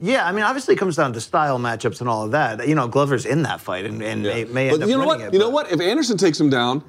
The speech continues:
Speaker 2: Glover's ground game is phenomenal. Glover could
Speaker 1: Well,
Speaker 2: beat
Speaker 1: like,
Speaker 2: him.
Speaker 1: in some ways, this is a perfect Cinderella story, and it's getting that rightful attention, you know, second oldest champion ever. But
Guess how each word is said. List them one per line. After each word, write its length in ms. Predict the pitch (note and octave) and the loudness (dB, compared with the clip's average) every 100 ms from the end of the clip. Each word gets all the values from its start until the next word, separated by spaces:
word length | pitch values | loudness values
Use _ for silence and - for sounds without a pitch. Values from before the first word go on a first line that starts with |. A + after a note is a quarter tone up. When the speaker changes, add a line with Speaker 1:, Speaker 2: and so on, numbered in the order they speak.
| - _ _ | -20 _ _
Speaker 2:
Glover's 380 | B2 F3 C4+ E3 | 2 4 4 2
ground 280 | B2+ E3 A3 | 2 2 4
game 200 | C#3 A#2 | 2 2
is 100 | G#2+ | -2
phenomenal. 600 | - G#2+ A2+ F#3+ C3+ G#2 | 0 0 2 0 0 -2
Glover 320 | A#2+ C#3+ D#4+ | 0 0 0
could 120 | E4 D#4 | 2 4
Speaker 1:
Well, 100 | B2 | 4
Speaker 2:
beat 60 | |
Speaker 1:
like, 80 | A2+ | 2
Speaker 2:
him. 100 | C3 | 0
Speaker 1:
in 80 | A#3 | -2
some 260 | - D4 D4 | -2 -2 0
ways, 380 | C4 A#3+ F3+ | 0 0 -2
this 240 | E3 F#3+ - | 0 0 0
is 300 | E3+ F#3 E3 | 2 2 2
a 40 | |
perfect 560 | D#3 - E3 D3+ D#3+ - | -2 -2 -4 -2 -4 -2
Cinderella 480 | E3 D3+ C3+ D3 D#3+ | -2 2 2 2 -2
story, 320 | - E3+ E3 | 0 2 2
and 100 | C3+ | 0
it's 120 | A#2 | -2
getting 260 | C#3 C3+ C3 | 0 0 0
that 160 | A#2+ | -2
rightful 320 | A#2 B2 A#2+ | -2 -2 0
attention, 520 | B2 A#2+ C3 B2 C3+ - | -2 0 -4 0 -2 -2
you 140 | D3 | -4
know, 260 | A#2 A2 B2 | -4 -2 -4
second 300 | A#2+ D3 C#3 | -2 0 2
oldest 260 | C#3 B2+ B2 | 2 0 -2
champion 340 | C#3+ C3+ C3 | -4 -2 0
ever. 280 | C3+ C#3+ C#3 | 0 0 0
But 240 | C3 B2 | 0 -2